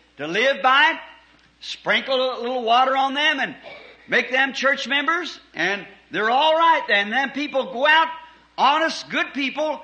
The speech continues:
presuming that they're on their road to heaven. Now, that's where the trouble comes. Honest,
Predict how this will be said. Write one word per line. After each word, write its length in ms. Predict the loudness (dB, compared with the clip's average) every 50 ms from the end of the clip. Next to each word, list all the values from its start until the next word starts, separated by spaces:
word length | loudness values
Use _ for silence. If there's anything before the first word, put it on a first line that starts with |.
| -18 -14 -8
presuming 920 | -4 -2 -2 -2 -4 -6 -6 -2 0 0 0 0 0 0 -2 -2 -2 2
that 300 | 2 2 2 2 0 0
they're 480 | 2 4 4 4 4 4 4 4 2 2 2
on 220 | 2 2 2 2
their 160 | 2 2 4
road 180 | 4 4 4 4
to 80 | 4
heaven. 420 | 4 4 4 2 2 0 -4 -8 -10 -16 -20 -20 -20 -20 -20 -20 -20 -20 -20 -20 _ _ -20 _ _ -20 -20 -20 -20 _ _ _ _ _ _ _ _ _ _ _ _ _ _ _ _ _ _ _ _ _ _ _ _ _ _ _ _ _ _ _ _ _ _ _ _ _ _ _ _ _ _ _ _ _ _ _ _
Now, 600 | 2 4 6 6 6 4 4 2 0 -2 -4 -8 -16 -20 _ _ _ _ _ 0
that's 420 | 2 2 2 2 -2 -8 -10 -6
where 200 | -4 -2 -2 -2
the 100 | -2 -4
trouble 380 | -6 -2 0 0 0 0 -2 -6
comes. 460 | -6 -10 -14 -14 -16 -20 -20 -20 -20 -20 -20 -20 -20 -20 -20 -20 -20 -20 -20 -20 -20 -20 _ _ _ _ _ _ _ _ _ _ _ _ _ _ _ _ _ _ _ _ _ _ _ _ _ _ _ _ _ _ _ _ -4
Honest, 640 | 0 2 4 4 4 2 0 -2 -2 -6 -10 -12 -14